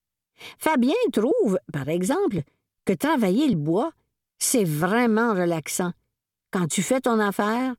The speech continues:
t'es dans ta tête, tu écoutes la musique. Avec AgriLab, les élèves redécouvrent le calme, la confiance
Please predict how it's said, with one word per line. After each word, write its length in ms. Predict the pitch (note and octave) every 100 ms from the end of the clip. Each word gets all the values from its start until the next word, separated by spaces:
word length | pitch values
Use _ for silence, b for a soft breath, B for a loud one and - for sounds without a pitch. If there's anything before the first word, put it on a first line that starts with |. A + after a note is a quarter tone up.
| _ _ _
t'es 160 | E3+
dans 260 | D#3+ A3+ D4+
ta 160 | C4+ A3+
tête, 500 | A3+ G3+ G#3 G#3 _ _ _ _
tu 240 | - D#4+ D#4+
écoutes 300 | B3 B3+ A#3
la 100 | G#3+
musique. 540 | F3+ E3+ D3+ - _ _ _ _ _ _ _ _ _ _ _ _
Avec 360 | F#3 F3+ A#3 - _
AgriLab, 720 | D4 B3 G#3 F#3+ F3 F3 B3 A3 - _ _ _ _ -
les 260 | A#3 A3
élèves 420 | B3 A#3+ C#4 A#3+ F#3
redécouvrent 1000 | E3 D#3 A3+ A3 G#3 F3+ G#3+ G#3+ F#3+ E3+ E3+
le 180 | - E3
calme, 640 | - A3 A3 B3 C4+ C4+ C4 _ _ _ -
la 100 | E3
confiance 800 | - A#3+ A3 - A3 B3 C4+ -